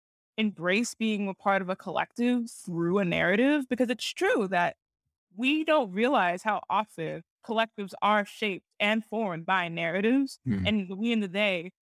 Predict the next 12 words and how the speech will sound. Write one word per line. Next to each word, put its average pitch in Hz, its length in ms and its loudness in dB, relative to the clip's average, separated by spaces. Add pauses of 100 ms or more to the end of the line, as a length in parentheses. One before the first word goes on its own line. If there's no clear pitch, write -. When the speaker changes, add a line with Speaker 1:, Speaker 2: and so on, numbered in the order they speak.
Speaker 1:
points 247 400 -2
to 208 120 -2
that 175 320 0 (380)
creation 202 880 0
more 185 220 0
explicitly. 294 920 -4 (120)
And 208 100 0
I 208 260 0 (280)
also 254 280 0
wanted 208 580 0
to 190 180 -2
experiment 208 880 -2